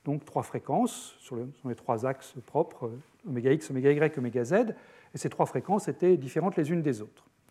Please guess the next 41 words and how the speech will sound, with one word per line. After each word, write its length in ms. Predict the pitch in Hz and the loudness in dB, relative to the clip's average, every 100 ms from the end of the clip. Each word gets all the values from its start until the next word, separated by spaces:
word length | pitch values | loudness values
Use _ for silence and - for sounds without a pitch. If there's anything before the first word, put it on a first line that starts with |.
| - - - _ - | -20 -20 -20 _ -2
Et 60 | |
donc 180 | 135 135 - - _ - | 0 0 -2 -20 _ -6
l'équipartition 720 | 139 139 175 151 - - - | -2 -2 0 -2 -2 -6 -6
de 60 | 135 | -4
l'énergie, 500 | 127 127 117 190 262 - | -2 -2 -2 0 0 -2
appliquée, 600 | 127 - - - 151 147 | -14 -14 -14 -8 -4 -4
euh, 120 | 107 110 _ - | -4 -10 _ -20
je 80 | 113 | -12
vous 60 | |
l'ai 60 | 113 | -10
dit, 120 | 135 | -10
pour 120 | - | -8
une 60 | 107 | -12
statistique 280 | 107 - 131 | -10 -12 -8
de 80 | 107 | -4
Boltzmann, 500 | 110 - 185 233 175 | -6 -4 0 2 0
nous 80 | |
disait 380 | 131 117 113 214 | -2 -4 2 2
que 300 | - 147 202 - - - _ - | 4 2 2 0 -16 -20 _ 2
l'énergie 380 | 151 165 147 | 4 4 2
potentielle 720 | 156 156 143 - - 160 139 - | -2 -2 -2 -2 6 8 8 0
sur 420 | - - - 151 160 | -8 -12 -2 -2 -2
un 160 | 151 151 | 0 4
axe 260 | 156 151 131 | 4 2 -6
donné, 360 | 113 117 208 | -4 0 2
alpha 340 | 170 113 - 127 | 0 -2 -4 -2
égale 240 | 113 110 | -2 -6
X, 200 | 151 - | -8 -14
Y, 220 | 131 117 101 | -10 -10 0
Z, 340 | 143 220 151 | 2 2 0
donc 140 | 117 - | -6 -10
un 100 | 135 | -6
demi 160 | 127 156 | -4 -2
de 140 | 120 - | -4 0
M, 240 | 135 131 - - _ - | 0 0 -6 -18 _ -4
oméga 320 | 143 147 143 | 0 4 6
alpha 240 | 131 135 | 6 0
carré, 320 | 120 135 135 143 | -4 -2 -2 0
R 100 | 156 | 2
alpha 240 | 135 120 120 | 2 0 -6
carré, 380 | - 101 160 | -8 -4 -4